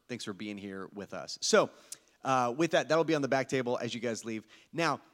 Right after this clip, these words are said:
second session, uh, Steve's gonna get much more into the specific kind of seasons of parenting. And as he does that, please, please, uh,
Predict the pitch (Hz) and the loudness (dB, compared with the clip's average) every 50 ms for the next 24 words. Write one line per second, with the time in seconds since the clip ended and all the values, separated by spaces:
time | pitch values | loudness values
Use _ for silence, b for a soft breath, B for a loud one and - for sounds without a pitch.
0 | _ - - 214 214 214 214 - 190 175 156 - 160 151 147 147 - - 131 131 | _ -2 0 2 2 2 2 4 2 2 2 2 -2 -2 -4 -6 -6 -6 -4 -4
1 | 123 - - 156 147 135 151 139 127 139 127 147 127 - 139 139 139 135 - - | -4 -4 -6 -8 -6 -6 -6 -4 -4 -4 -4 -4 -6 -4 -4 -4 -4 -4 -4 -4
2 | 139 131 123 123 - - 117 123 117 - - - 135 120 - - 165 160 - 151 | -4 -4 -4 -4 -6 -8 -8 -6 -6 -4 -4 -4 -4 -2 -2 -2 -2 -2 -4 -6
3 | 139 - - 147 131 110 - - - - 160 170 156 147 170 165 139 139 127 107 | -6 -6 -6 -6 -6 -4 -4 -4 -4 -4 -4 -2 -2 -4 -4 -4 -6 -8 -8 -10
4 | 131 147 147 160 160 - 180 185 196 180 b b b b b b - 135 135 - | -8 -8 -8 -8 -6 -6 -6 -8 -8 -10 b b b b b b -8 -8 -8 -4
5 | - 147 170 196 208 165 151 190 170 156 175 170 156 123 127 113 95 - - - | -2 -2 -2 0 -2 -4 -6 -4 0 2 2 2 2 0 -2 -4 -6 -8 -12 -12
6 | - 147 170 190 196 185 151 - 165 165 151 135 123 113 b b b b b b | -8 -6 -4 -4 -4 -6 -8 -6 -4 -2 -2 -2 -4 -6 b b b b b b
7 | b - 127 127 123 | b -4 -2 -2 -2